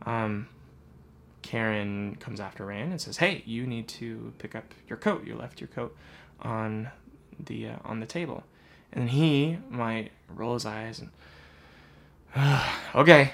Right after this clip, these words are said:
And then he goes and he grabs the coat and puts it away on the rack.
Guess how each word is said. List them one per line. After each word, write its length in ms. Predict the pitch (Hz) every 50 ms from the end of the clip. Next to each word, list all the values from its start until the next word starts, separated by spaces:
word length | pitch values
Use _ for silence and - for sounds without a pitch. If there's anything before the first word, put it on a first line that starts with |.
| - -
And 160 | - - 113
then 80 | 110 107
he 80 | 110 107
goes 380 | 123 123 127 127 131 131 127
and 380 | - - 107 104 104 104 101 - - -
he 100 | - 127
grabs 280 | - 107 110 113 - -
the 60 | -
coat 220 | - - 110 -
and 100 | - -
puts 180 | - - - -
it 60 | 117
away 260 | 110 104 95 82 - - - - - - - -
on 120 | 101 104
the 80 | 104 104
rack. 320 | - - - - - -